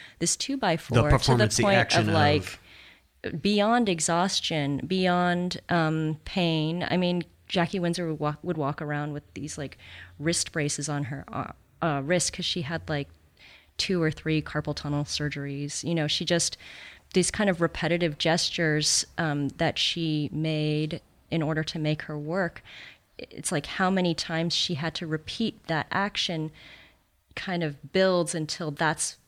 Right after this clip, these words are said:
Speaker 1: it's the action that you see when you see the sculpture.
Speaker 2: So performance and objects and, and those type of things. If you're talking Inoguchi and a Martha Graham, the action is taking place in front of you.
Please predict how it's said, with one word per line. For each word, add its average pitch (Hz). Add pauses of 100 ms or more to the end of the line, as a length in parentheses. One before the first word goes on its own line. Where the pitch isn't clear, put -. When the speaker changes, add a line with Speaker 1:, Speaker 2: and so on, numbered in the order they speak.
Speaker 1:
it's -
the 175
action 165
that 151
you 156
see 160 (100)
when 160
you 151
see 151
the 139
sculpture. 185 (320)
Speaker 2:
So 143 (720)
performance 123
and 107
objects 92
and, 90
and 90
those 90
type 85
of 82
things. 85
If 90
you're 95
talking 101
Inoguchi 92
and 87
a 85
Martha 90
Graham, 92
the 90
action 107
is 92
taking 92
place -
in 82
front 76
of 73
you. 65